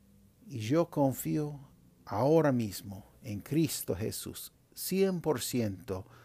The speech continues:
No, yo entiendo que no voy a llegar al cielo si no es por Cristo,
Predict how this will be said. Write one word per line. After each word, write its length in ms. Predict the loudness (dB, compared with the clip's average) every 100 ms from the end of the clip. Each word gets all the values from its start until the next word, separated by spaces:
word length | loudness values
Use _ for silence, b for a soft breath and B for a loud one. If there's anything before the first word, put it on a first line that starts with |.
| b b b b b
No, 460 | -4 2 4 2 0
yo 300 | -2 4 4
entiendo 460 | 4 2 0 0 -2
que 140 | -2
no 380 | 0 0 2 2
voy 220 | 4 2
a 60 | 2
llegar 380 | 0 2 0 -2
al 100 | -4
cielo 680 | -2 0 2 2 0 -4 -10 -20
si 180 | -14 -6
no 340 | -2 0 0
es 380 | -2 -6 -12 -12 b b b b b b b b _ _
por 200 | -4 -4
Cristo, 640 | -2 -2 0 -2 -6 -10